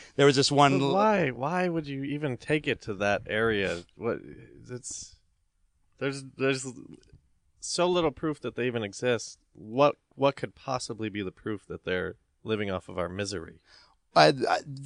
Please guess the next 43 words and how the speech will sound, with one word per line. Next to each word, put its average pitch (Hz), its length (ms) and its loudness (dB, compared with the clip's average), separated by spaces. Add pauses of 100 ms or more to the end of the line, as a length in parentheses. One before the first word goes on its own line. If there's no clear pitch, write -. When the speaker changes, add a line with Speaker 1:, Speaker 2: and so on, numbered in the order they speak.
(120)
Speaker 1:
I, 147 160 4
this - 280 0
comes 139 280 0
from, 113 380 -2
uh, 104 180 -2
people, 104 380 -8 (280)
uh, 95 300 -6 (420)
channeling 98 540 -4
and 87 100 -10
talking 92 360 -8
to 85 80 -14
them, 82 240 -14
and, 82 160 -14
and, 87 240 -12
and, 90 300 -10
uh, 98 180 -6
other, 101 440 -2
Speaker 2:
So 104 60 2
Speaker 1:
other 101 240 0
Speaker 2:
just - 360 -8
hallucinating. 107 800 -6 (140)
Speaker 1:
Yeah, 90 260 -6 (100)
yeah. 85 220 -8 (240)
Uh, 104 280 2
well, 123 160 8
people 139 340 6
like, 117 280 6 (440)
uh, 92 420 6 (600)
'cause, 123 140 0
like, 117 140 4
I, 117 200 6
I 107 80 6
read 104 200 6
a 101 80 4
book 107 280 2
written 95 240 -2
by 92 140 2
an 92 100 0
alien, 87 320 -4
and 85 100 -8
he 95 160 -6
said 92 360 -4
that 95 140 -4